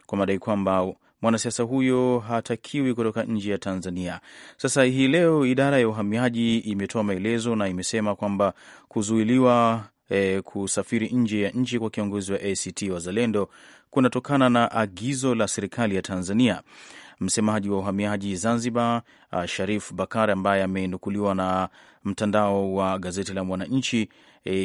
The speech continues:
ime-, ameeleza kwamba, uh, Jumatano hii leo alizungumza haya,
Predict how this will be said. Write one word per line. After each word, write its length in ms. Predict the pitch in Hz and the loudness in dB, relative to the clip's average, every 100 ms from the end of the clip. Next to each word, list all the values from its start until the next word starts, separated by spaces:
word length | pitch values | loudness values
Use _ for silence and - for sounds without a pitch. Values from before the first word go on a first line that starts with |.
| 98 | 0
ime-, 280 | 98 101 92 | 0 -2 0
ameeleza 460 | 104 104 107 104 | 0 0 0 -2
kwamba, 480 | - 117 110 110 104 - _ _ _ - | 0 2 4 4 2 -2 _ _ _ 0
uh, 640 | 104 104 104 104 104 101 - - _ - - 71 - | 2 4 4 4 2 0 -8 -20 _ -20 -20 -20 -16
Jumatano 880 | 101 110 110 110 - 135 131 123 120 | -4 2 4 2 2 2 4 4 2
hii 300 | - 107 113 | -2 -4 0
leo 340 | 113 127 123 117 | 2 4 4 4
alizungumza 880 | 107 110 107 107 104 104 117 107 | 2 0 -2 -4 -6 -2 -2 0
haya, 360 | 104 117 104 | 2 2 2